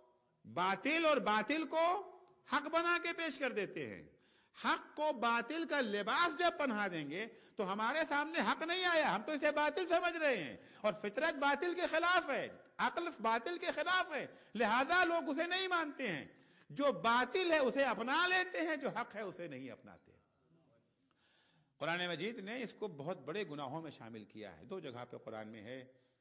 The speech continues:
एक सूरह बकरा में, एक सूरह आले इमरान में। सूरह बकरा में आम लोगों को हुक्म दिया कि ऐसा न करो, और सूरह आले इमरान में अहले किताब के बारे में उनकी हरकत को बयान किया, वो ये काम करते हैं। कुरान मजीद सूरह बकरा, "ला तलबिसुल हक्का बिल बातिल व तक्तुमुल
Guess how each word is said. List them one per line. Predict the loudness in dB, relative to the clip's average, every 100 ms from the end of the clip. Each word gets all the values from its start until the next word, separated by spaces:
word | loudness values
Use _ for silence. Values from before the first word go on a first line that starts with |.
| _ _
एक | -14 -14
सूरह | -10 -6 -6
बकरा | -8 -8 -8
में, | -8 -10
एक | -12
सूरह | -12 -10
आले | -8 -10
इमरान | -10 -10 -12
में। | -12 -14
सूरह | -12 -12 -12
बकरा | -12 -10 -8
में | -8 -12 -16 _ _ _
आम | -10 -8
लोगों | -8 -8
को | -10
हुक्म | -10 -10 -10
दिया | -10
कि | -8
ऐसा | -10 -10 -10
न | -10
करो, | -8 -6 -4 -6 -14 -16 -12
और | -10
सूरह | -8 -6
आले | -4 -4
इमरान | -4 -4 -4
में | -6 -8 -8 -12 _ _
अहले | -6 -6 -6
किताब | -4 -4 -4
के | -4
बारे | -4 -4 -4
में | -8 -12 -16 _ _
उनकी | -12 -10 -8 -10 -12 _ _ _ _
हरकत | -8 -4 -4 -4
को | -6
बयान | -4 -4 -6
किया, | -6 -8
वो | -6
ये | -6
काम | -4 -6 -6
करते | -12 -12 -10 -10
हैं। | -10 -16 -20 _ _ _ _ _ -10
कुरान | -6 -6 -6
मजीद | -8 -10 -10 -8
सूरह | -8
बकरा, | -8 -8 -8
"ला | -6 -6 -6
तलबिसुल | -6 -8 -8 -10 -8 -10
हक्का | -10 -14 -12 -10
बिल | -10 -8
बातिल | -10 -10 -12 -12
व | -12
तक्तुमुल | -12 -12 -14 -16 -14 -16